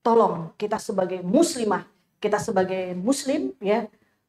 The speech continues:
Allah akan mencintai kita ketika kita mencintai Allah. Nggak ada syarat lain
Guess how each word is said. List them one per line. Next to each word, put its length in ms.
Allah 480
akan 160
mencintai 560
kita 320
ketika 240
kita 240
mencintai 400
Allah. 320
Nggak 220
ada 160
syarat 400
lain 400